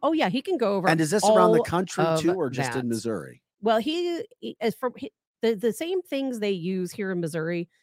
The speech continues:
Speaker 1: is what they can use in any polling location.
Speaker 2: All right, look forward to that
Speaker 1: Absolutely.
Speaker 2: then.
Speaker 1: And, and Andy Polachek, he's the V P of Freedom Principal, Missouri Canvasser, and Cause of America Volunteer Works.
Speaker 2: Dude, what? That's the longest title I've
Speaker 1: I
Speaker 2: ever
Speaker 1: know,
Speaker 2: heard.
Speaker 1: but he's got so much
Speaker 2: <laughs> He's
Speaker 1: going
Speaker 2: the
Speaker 1: on.
Speaker 2: what?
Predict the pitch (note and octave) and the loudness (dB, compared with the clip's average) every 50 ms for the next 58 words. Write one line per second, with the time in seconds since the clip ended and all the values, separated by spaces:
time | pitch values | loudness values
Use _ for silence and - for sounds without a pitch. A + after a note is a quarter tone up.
0 | _ _ _ - F#3+ F#3 E3+ F3+ G3 F#3 - F3+ F3 E3 - F#3+ F3 D#3+ D#3+ D#3+ | _ _ _ -4 -4 -4 -2 -2 -4 -4 -4 -4 -6 -4 -4 -4 -4 -4 -2 -2
1 | D#3+ D#3+ D3+ - - E3+ E3 E3 - - E3+ E3 E3 D3+ C#3+ - - C#3 C#3 C3+ | -2 -4 -6 -6 -4 -4 -4 -4 -4 -4 -2 -2 -2 -2 -4 -6 -6 -6 -4 -4
2 | C3 C3+ C3 B2 A2+ - A#2+ A#2+ A#2 - - C3 B2+ - - F2+ F2+ F#2 F#2 E2 | -4 -4 -6 -6 -6 -6 -8 -10 -10 -10 -12 -12 -12 -12 -10 -8 -4 -4 -4 -4
3 | C#2+ F#2 G#2 - - A2 A2 A2 G2+ F2+ G2 - F3+ F3+ F3+ - - E3+ F3 F3+ | -4 -6 -6 -4 -2 0 0 0 0 -2 0 2 4 2 2 2 2 0 2 2
4 | - G3+ G3+ G#3 F#3+ - - - G3+ G3+ - A#3 C4+ D4+ D#4 - D4 C4 B3+ - | 2 2 2 2 0 -2 -2 -2 -2 0 2 2 2 2 0 0 0 0 0 -2
5 | C4+ B3+ - C#4+ C#4+ C4 A#3 A#3+ F#3 F3 G3+ G#3 G#3 - - A#3 G#3+ G#3+ - - | -4 -4 -4 -4 -4 0 0 -2 0 0 -2 -2 -4 -4 -4 -4 -4 -2 -2 0
6 | D#3+ D3+ - - - G3+ G3+ G3+ G#3+ G#3 G#3+ - - _ - G#3 G3+ - - F3+ | -2 -2 -2 -4 -4 -2 0 0 2 0 0 -2 -4 _ -6 -4 -4 -4 -4 -4
7 | G3+ F#3+ F#3 F#3+ F#3+ _ _ _ _ _ - E3 F3 F3+ G3+ G3 G3 F#3 - - | -2 0 0 -2 -2 _ _ _ _ _ -2 -2 0 2 2 2 0 0 0 0
8 | F#3+ F3+ F3+ F3 F#3 - - F3+ - - E3+ E3 E3 E3 - - F3 F3 F3 F3 | 0 0 0 0 -2 -4 -4 -4 -2 0 0 0 0 0 -2 -2 0 2 2 0
9 | E3 - - D#3 C#3+ E3 D#3 E3 D#3+ D3+ D3 - D3+ C#3 C#3+ C#3 C3+ C3 C3 - | -2 -4 -6 -6 -4 -2 0 0 0 -2 -4 -6 -6 -6 -4 -4 -4 -6 -8 -8
10 | - G2+ F2 - - _ - - - _ _ - A#2 G#2 E2+ G2+ G#2 - G#2+ C#3 | -10 -10 -10 -10 -12 _ -20 -20 -20 _ _ -10 -10 -8 -6 -6 -6 -2 -2 -2
11 | C3 - - - A2 A2 G#2+ A2+ B2 A#2+ A#2+ - - - B2 A#2 A2+ A2 G#2+ G#2 | -2 -2 -2 -2 -2 -2 0 -2 -2 -4 -4 -6 -6 -4 -4 -2 0 0 0 0
12 | G2 A#3+ D#4+ G#4+ A4+ A4 G#4+ A4 A4+ A4+ A4 G#4+ - - E4 F4 D#4 C#4+ - - | 2 4 4 4 4 4 2 2 2 2 0 0 0 0 2 2 2 0 -2 -4
13 | - D#4+ - - - D4+ C#4+ C#4 - - C4+ - - F3+ G#3+ C4+ F3+ D#3 C3+ - | -6 -6 -6 -4 -4 -4 -2 0 0 0 2 4 4 4 4 6 6 6 6 6
14 | - D3+ F3 G3+ G#3+ - - | 8 8 8 8 8 4 -2